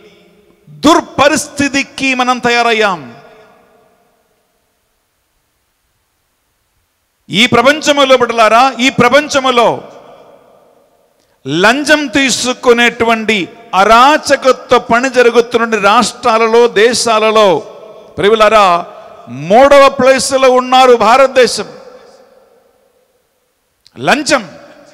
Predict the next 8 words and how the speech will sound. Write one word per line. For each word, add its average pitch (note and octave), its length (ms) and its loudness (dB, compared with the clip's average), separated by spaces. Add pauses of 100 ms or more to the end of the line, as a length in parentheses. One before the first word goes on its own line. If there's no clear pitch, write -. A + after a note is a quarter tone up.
(3000)
లంచం C#4 520 -2
తీసుకుని A#3+ 540 -2 (1500)
అన్యాయ C#4+ 480 0 (100)
డబ్బు C4 200 0 (120)
సంపాదించి, G#3+ 600 -2 (1200)
నీతి B3 520 -4 (300)
మార్గం A#3+ 380 0 (140)
లేకుండా, G#3+ 460 -2